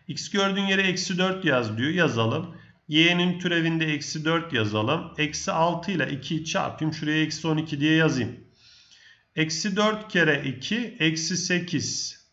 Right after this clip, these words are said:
artı yedi, eksi birin, eksi yedinci kuvveti. Eksi birin tek kuvveti. Gene eksi bir, eksi on iki de başta var. Çarptığım zaman artı on iki olarak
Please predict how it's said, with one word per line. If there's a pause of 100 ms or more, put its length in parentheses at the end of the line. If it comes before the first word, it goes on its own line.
(140)
artı
yedi,
eksi
birin, (360)
eksi
yedinci
kuvveti.
Eksi
birin
tek
kuvveti.
Gene
eksi
bir,
eksi
on
iki
de
başta
var.
Çarptığım
zaman
artı
on
iki
olarak